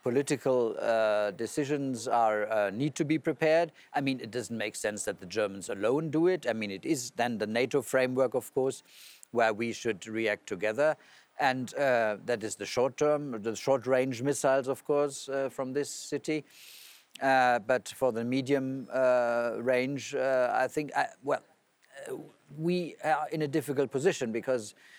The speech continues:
uh, it is not the prime interest of the U S because they are interested in the strategic missiles, of course, because that is what can mutually, uh, hit them. Uh, and therefore we have something, but, uh, we need to,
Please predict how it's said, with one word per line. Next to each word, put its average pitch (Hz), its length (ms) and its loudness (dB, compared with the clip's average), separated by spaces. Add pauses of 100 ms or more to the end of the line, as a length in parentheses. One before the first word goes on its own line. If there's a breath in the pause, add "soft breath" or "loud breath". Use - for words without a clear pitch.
(280 loud breath)
uh, 135 240 4
it 135 120 -2
is 131 140 -2
not 143 180 0
the 123 80 -2
prime 165 400 2
interest 113 340 -2
of 104 140 0
the 101 100 -2
U 101 160 2
S 156 240 2
because 113 260 -2
they 113 160 0
are 113 40 0
interested 110 380 -6
in 101 40 -10
the 101 80 -8
strategic 135 480 -4
missiles, 147 600 0
of 131 300 -4
course, 160 420 -2 (360 loud breath)
because 120 220 -2
that 120 160 0
is 110 140 -4
what 117 280 -4
can 110 200 -4
mutually, 117 680 -2 (460 soft breath)
uh, 110 340 2
hit 117 260 -4
them. 143 400 0
Uh, 139 360 2
and 127 160 -4
therefore 131 300 0
we 117 120 0
have 131 200 2
something, 156 640 -4
but, 143 260 -2
uh, 127 280 2
we 123 220 -4
need 127 260 -4
to, 123 360 -2